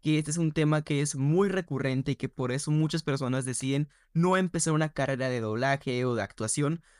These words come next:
porque dicen que ustedes no tienen el equipo profesional o que no, no tienen algo para poder empezar a comprar un micrófono profesional.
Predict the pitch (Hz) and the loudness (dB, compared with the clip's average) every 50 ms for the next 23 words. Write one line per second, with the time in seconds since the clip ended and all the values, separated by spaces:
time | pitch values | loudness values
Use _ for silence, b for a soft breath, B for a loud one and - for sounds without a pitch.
0 | b _ - 175 180 - 156 147 147 - 170 151 143 139 - 135 131 135 151 139 | b _ 0 0 2 2 2 2 2 2 0 0 0 0 0 0 0 0 0 -2
1 | 135 - 147 139 135 131 123 117 110 110 - 160 165 156 156 147 - 135 135 - | -2 0 0 2 2 0 0 0 -2 -2 -2 -2 -2 0 -2 -2 -2 -4 -4 -2
2 | 123 123 - 110 107 110 110 113 113 113 110 104 - - 92 95 104 110 107 104 | -4 -2 -2 -2 0 0 2 2 2 2 0 -2 -2 -2 -2 -2 0 0 0 -2
3 | 104 107 b b b b b b _ _ _ 131 127 127 131 127 - - _ - | -2 -4 b b b b b b _ _ _ -2 0 2 2 0 -2 -6 _ 0
4 | 143 151 165 165 156 151 135 131 135 143 139 127 120 - 120 113 - - 110 107 | 2 4 4 6 6 4 4 4 4 2 2 2 0 0 0 0 0 0 0 0
5 | 113 113 110 110 113 - 113 113 - - 101 90 101 101 104 104 104 101 - - | 0 0 -2 -2 -2 -2 -2 -2 -2 -2 -2 0 2 2 2 2 0 -4 -6 -6
6 | - 120 113 110 123 120 110 - 120 110 - 107 - 117 104 110 139 160 185 | -4 -2 -2 0 0 -2 -2 -2 -4 -4 -4 -4 -2 -2 -2 0 0 0 -2